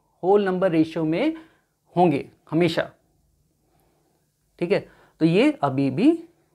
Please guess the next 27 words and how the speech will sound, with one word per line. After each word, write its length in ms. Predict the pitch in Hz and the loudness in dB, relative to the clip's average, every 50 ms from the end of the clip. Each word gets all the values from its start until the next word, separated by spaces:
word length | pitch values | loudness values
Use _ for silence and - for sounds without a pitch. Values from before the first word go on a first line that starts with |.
| _ _ | _ _
वैलिड 400 | 131 123 120 113 113 117 113 - | -8 -6 -6 -6 -8 -10 -14 -16
है। 120 | - - _ _ _ _ _ _ - | -20 -20 _ _ _ _ _ _ 0
तो 80 | 208 208 | 2 2
इस 180 | 269 269 277 | 2 2 2
तरीके 380 | - 269 247 262 240 254 269 262 | 2 2 2 2 0 -2 -4 -2
के 180 | - 269 262 | -2 -2 -2
जो 160 | 240 214 254 254 254 262 254 240 - - _ 143 139 - | 0 2 2 4 4 4 2 -2 -4 -12 _ -20 -12 -4
मॉलिक्यूल्स 560 | 156 160 170 180 185 185 240 254 285 269 - | -2 0 0 0 0 -2 -2 -2 -2 0 0
होते 240 | 208 170 165 - 170 160 160 | 0 -2 0 0 0 0 2
हैं 400 | 156 165 170 190 220 247 - - _ - | 0 0 -2 -4 -4 -8 -10 -14 _ -4
जिनमें 560 | 135 170 180 190 190 208 226 233 240 254 254 - _ _ _ _ _ _ | -2 0 0 0 0 0 0 0 0 -2 -6 -10 _ _ _ _ _ _
एटम्स, 640 | - 151 165 170 170 - 233 247 233 185 - - - - - _ _ _ _ _ _ _ _ _ | 0 2 2 2 2 0 0 2 0 0 -2 -6 -12 -20 -20 _ _ _ _ _ _ _ _ _
डिफरेंट 360 | 139 165 175 180 247 247 208 | -4 -4 -2 0 -2 0 2
एटम्स 440 | 185 175 170 165 214 220 208 185 - | 2 2 2 2 0 0 0 -2 -2
हमेशा 580 | 180 170 170 180 185 185 226 220 196 135 - - _ _ _ _ _ _ _ - - | -2 0 0 0 0 2 2 2 2 0 -2 -10 _ _ _ _ _ _ _ -8 -4
सिंपलेस्ट 540 | 190 185 185 185 202 220 220 233 226 - - | -4 -4 -2 2 4 6 6 4 2 -4 0
फिक्स्ड 280 | - 214 202 175 - | 0 0 0 0 -2
होल 180 | 180 190 202 208 | -2 0 0 0
नंबर 200 | 208 202 208 208 | 0 0 0 0
रेशियो 280 | 175 170 160 - - 240 | 0 0 0 0 0 0
में 80 | 233 214 | 0 0
होते 200 | 180 170 170 208 | 0 -2 -2 -4
हैं, 60 | 208 | -2
तो 80 | 196 208 | 0 0
उनको 220 | 190 185 180 220 | 0 2 2 2
बोलते 320 | 202 180 165 156 160 - 180 | 4 4 2 0 0 -2 -6
हैं 320 | 180 185 220 277 320 320 | -6 -4 -2 -2 -4 -4